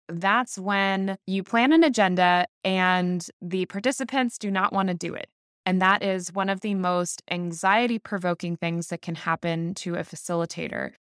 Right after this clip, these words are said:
But have no fear, open space is your friend. And if you find that all of a sudden the group has a particular challenge that they keep bringing up,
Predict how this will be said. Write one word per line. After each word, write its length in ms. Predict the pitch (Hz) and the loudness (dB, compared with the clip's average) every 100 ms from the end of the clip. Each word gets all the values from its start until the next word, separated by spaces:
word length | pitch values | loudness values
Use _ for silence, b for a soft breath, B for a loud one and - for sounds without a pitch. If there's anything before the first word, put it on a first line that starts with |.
| _ _ _ | _ _ _
But 120 | 196 | 0
have 240 | 190 214 | 4 2
no 100 | 226 | 4
fear, 500 | 269 - 175 170 202 - | 0 2 2 4 2 0
open 320 | 202 220 285 | 0 2 0
space 400 | 294 - 233 240 | 0 0 0 0
is 220 | 220 202 | -4 -4
your 100 | 202 | -4
friend. 420 | 185 180 - 190 - _ _ _ _ _ _ - | -4 -4 -4 -8 -12 _ _ _ _ _ _ 2
And 100 | 240 | 4
if 120 | 240 | 4
you 100 | 240 | 0
find 640 | - 277 277 302 285 247 226 - | 2 2 4 4 2 0 -6 -12
that 520 | 180 202 196 190 185 _ | 0 4 6 6 2 _
all 220 | 202 214 | 4 4
of 100 | 202 | 0
a 60 | |
sudden 540 | 190 - 180 175 170 170 | -2 2 2 4 2 -2
the 100 | 175 | -6
group 360 | - 185 180 - _ | -4 -2 -2 -6 _
has 600 | - - 180 175 175 170 - | -14 0 4 6 4 0 -4
a 180 | 180 170 | -4 -4
particular 640 | - 190 185 - 165 165 | -6 -8 -6 -4 -2 -2
challenge 640 | 160 - 247 254 247 240 - | -4 0 2 4 4 2 0
that 180 | 190 | -4
they 80 | 175 | -4
keep 300 | 165 - 226 | -8 -6 -4
bringing 300 | 220 214 202 | -2 0 2
up, 240 | 185 185 | 6 6